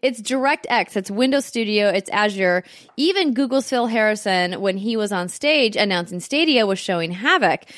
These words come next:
and was showing Digital Studio, was showing things that we build. We're going to have platform components as Microsoft, as our gaming org, that competitors use. We do think about the strength that we get as our platform grows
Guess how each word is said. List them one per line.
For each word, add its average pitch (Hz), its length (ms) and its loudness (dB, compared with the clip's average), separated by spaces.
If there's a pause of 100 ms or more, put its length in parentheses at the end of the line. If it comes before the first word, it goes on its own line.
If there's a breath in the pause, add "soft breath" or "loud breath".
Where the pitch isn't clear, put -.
(200 loud breath)
and 202 80 -4
was 214 140 2
showing 226 280 2
Digital 185 300 0
Studio, 240 580 2
was 196 140 2
showing 220 340 -2
things 214 260 -2
that 202 120 0
we 185 140 -2
build. 180 480 2 (320 loud breath)
We're 220 120 2
going 285 280 0
to 359 60 2
have 262 260 0
platform 208 420 0
components 190 640 -2
as 180 180 -2
Microsoft, 190 600 0
as 185 180 -2
our 180 200 -2
gaming 208 420 -2
org, 165 320 -2 (320 loud breath)
that 202 140 0
competitors 226 720 0 (400)
use. 277 600 0
We 226 140 2
do 294 240 0
think 294 380 -4
about 214 240 2
the 202 80 -6
strength 220 480 -2
that 190 120 2
we 190 140 0
get 196 220 2
as 180 100 -2
our 165 100 0
platform 190 500 -2
grows 175 500 2